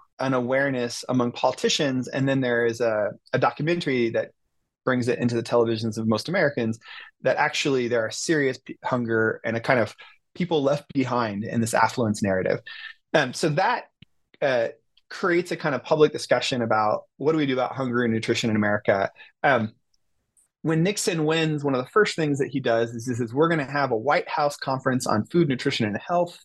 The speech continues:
Um, and he brings in, uh, this prominent,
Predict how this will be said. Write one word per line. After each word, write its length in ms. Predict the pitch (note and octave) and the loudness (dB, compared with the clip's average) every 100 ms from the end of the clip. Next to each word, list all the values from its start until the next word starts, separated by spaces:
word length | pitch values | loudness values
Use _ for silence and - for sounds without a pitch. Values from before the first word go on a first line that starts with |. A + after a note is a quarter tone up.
| _ _ _ _ _ _ _ | _ _ _ _ _ _ _
Um, 440 | D3+ C3+ A#2 G#2 A2+ _ _ _ _ _ _ _ _ _ _ | -2 0 -2 -6 -10 _ _ _ _ _ _ _ _ _ _
and 460 | D#3 D3 C#3 C3 B2+ - - _ _ _ _ | -2 0 0 -2 -4 -8 -12 _ _ _ _
he 460 | - F3 D#3+ C#3+ C3+ | -6 -2 0 0 -2
brings 420 | - C#3+ D3 D3 | -2 0 0 0
in, 500 | C#3 C3 B2+ B2 A#2+ - | 0 0 0 -2 -4 -2
uh, 180 | B2+ A#2 | 2 2
this 160 | A#2 - | 0 -2
prominent, 540 | - C3+ B2+ A#2 | 0 2 2 -2